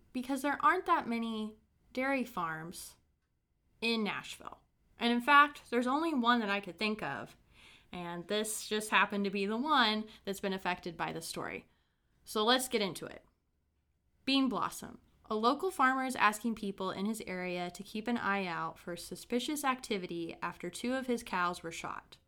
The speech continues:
Kenny Wagler discovered two cows at Wagler Dairy Farm had been shot in the jaw on January eighth. "One cow has miraculously survived," he said. "The other will not make it." Wagler said they never heard gunshots,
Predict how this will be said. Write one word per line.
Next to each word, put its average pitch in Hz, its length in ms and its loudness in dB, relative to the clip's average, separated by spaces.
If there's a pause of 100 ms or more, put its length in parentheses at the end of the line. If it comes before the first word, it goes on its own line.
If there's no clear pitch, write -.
(760)
Kenny 294 280 2
Wagler 196 520 2
discovered 180 480 -6
two 254 240 -4
cows 180 480 0
at - 200 -8
Wagler 202 460 0
Dairy 202 280 0
Farm 165 420 -8 (120)
had 196 140 -4
been 180 140 -6
shot 226 420 2
in 240 100 0
the 254 100 2
jaw 180 420 2 (420)
on 196 140 -2
January 190 540 0
eighth. 165 400 -6 (680)
"One 226 300 4
cow 208 380 2
has 196 240 -4
miraculously 233 840 0
survived," 185 640 -2
he - 100 -12
said. 147 480 -8 (160)
"The 190 180 -6
other 208 400 -2 (240)
will 185 160 -6
not 170 180 -6
make 127 220 -10
it." - 160 -16 (960)
Wagler 262 400 4
said 233 400 0
they 202 220 0
never 196 360 -2
heard 247 220 -4
gunshots, 180 800 -6